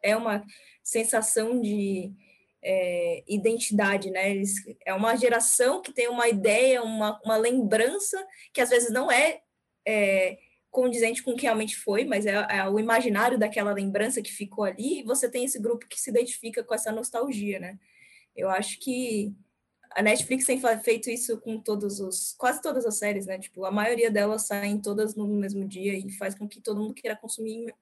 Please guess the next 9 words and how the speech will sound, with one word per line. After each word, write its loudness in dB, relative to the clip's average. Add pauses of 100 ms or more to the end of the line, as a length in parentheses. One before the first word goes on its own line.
imediato. -4 (800)
O -4
que 2
é 6
bom, 2 (800)
é, 2
nesse 0
quesito 0
de -6